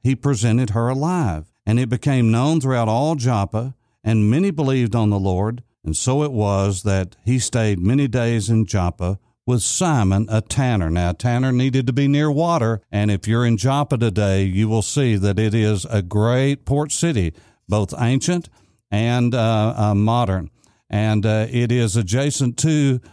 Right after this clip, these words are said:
so close to Tel Aviv that it is called Tel Aviv Joppa or Joppa Tel Aviv. Now, it was at Joppa, it is in Joppa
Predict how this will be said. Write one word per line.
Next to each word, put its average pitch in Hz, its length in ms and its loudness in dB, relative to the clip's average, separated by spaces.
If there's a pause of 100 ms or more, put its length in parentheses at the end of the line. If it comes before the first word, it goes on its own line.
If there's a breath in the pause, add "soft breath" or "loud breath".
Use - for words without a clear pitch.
(120 loud breath)
so 196 320 -2
close 110 380 0
to 110 100 -2
Tel 131 220 -2
Aviv 107 500 0
that 113 160 0
it 120 140 0
is 117 180 0
called 107 580 0 (540 soft breath)
Tel 127 180 0
Aviv 120 420 2
Joppa 101 640 0
or 98 180 0
Joppa 95 640 -2
Tel 92 260 -2
Aviv. 85 360 -2 (260)
Now, 117 220 2
it 135 120 -2
was 127 220 0
at 156 220 -2
Joppa, 113 640 0 (300 soft breath)
it 143 140 0
is 131 160 0
in 120 180 2
Joppa 104 680 -2